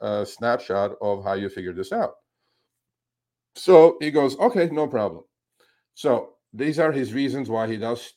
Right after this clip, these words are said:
short trips, completing quests quicker, staying in promo locations. This is what everybody should be doing. Staying in surge locations, more trip opportunities. Okay, so he does mostly short trips, right? Then he went and bought himself the perfect car for that, which is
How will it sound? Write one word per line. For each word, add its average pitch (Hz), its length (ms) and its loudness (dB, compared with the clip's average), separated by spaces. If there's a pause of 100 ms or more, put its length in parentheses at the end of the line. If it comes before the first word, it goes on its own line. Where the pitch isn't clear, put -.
short - 460 -12
trips, - 440 -6
completing 117 460 -2
quests 113 300 -8
quicker, 170 400 -2
staying 120 400 -4
in 107 120 -6
promo 139 320 -2
locations. 123 640 -2
This 127 200 -6
is 127 120 -10
what 120 160 -2
everybody 123 440 -2
should 113 220 -10
be 104 100 -10
doing. 90 220 -14 (460)
Staying 120 400 -4
in 98 60 -8
surge 131 320 -2
locations, 120 500 -2
more 120 200 0
trip 120 220 -4
opportunities. 98 640 -8
Okay, 151 300 -2
so 117 140 -6
he 139 280 -4
does 123 280 0
mostly 120 340 -2
short 110 320 -6
trips, - 360 -20
right? 117 240 -6 (520)
Then 170 160 2
he 170 100 4
went 175 200 4
and 147 160 0
bought 143 180 2
himself 139 340 -2
the 123 80 -4
perfect 135 420 -4
car 101 200 -6
for 92 140 -10
that, 107 260 -6
which 113 180 -10
is 127 220 -8